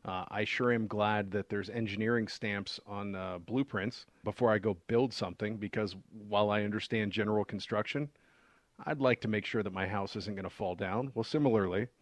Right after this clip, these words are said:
we create blueprints in the retirement planning process to make sure that while you may understand finance and may be pretty astute to it, let's make sure that we didn't miss anything and your financial house doesn't fall down.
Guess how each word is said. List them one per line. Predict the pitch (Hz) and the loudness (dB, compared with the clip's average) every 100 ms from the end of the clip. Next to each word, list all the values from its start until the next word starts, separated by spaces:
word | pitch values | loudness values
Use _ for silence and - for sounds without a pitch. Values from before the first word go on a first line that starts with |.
| _ _ _ - | _ _ _ -6
we | 101 | -4
create | 110 127 110 95 | 0 2 2 0
blueprints | 104 101 110 104 110 | -4 -2 -2 -4 -4
in | |
the | 95 | -4
retirement | 95 - 98 92 - | -4 -2 -2 -4 -4
planning | 120 127 | -2 -2
process | - 95 92 117 - | 0 -2 -2 -6 -6
to | 98 | -6
make | 95 101 | -4 -4
sure | - 98 101 | -4 -2 0
that | 98 - - - _ | 0 -4 -16 -20 _
while | 101 104 107 | 0 2 4
you | 107 | 2
may | 98 104 | 0 0
understand | 107 101 - 107 95 | 0 -2 -2 -2 -2
finance | - 117 127 95 98 - | -4 -2 -2 -2 -6 -8
and | 101 | -8
may | 92 95 | -6 -4
be | 98 | -6
pretty | 110 95 | -6 -6
astute | 92 - 127 - | -6 -6 -8 -6
to | 95 | -6
it, | 95 - 120 | -8 -8 -10
let's | 113 117 | -6 -4
make | 107 | -4
sure | - 101 | -4 -6
that | 104 | -4
we | 95 | -6
didn't | 98 98 | -6 -2
miss | 107 123 | -2 -2
anything | 101 87 - 95 117 _ - - _ | -4 -8 -8 -8 -8 _ -20 -20 _
and | 104 98 | -8 -4
your | 98 | -4
financial | - 113 127 143 98 | 0 0 2 2 0
house | 90 90 | -2 -6
doesn't | 95 85 87 | -8 -10 -10
fall | 92 | -8
down. | 85 82 | -8 -10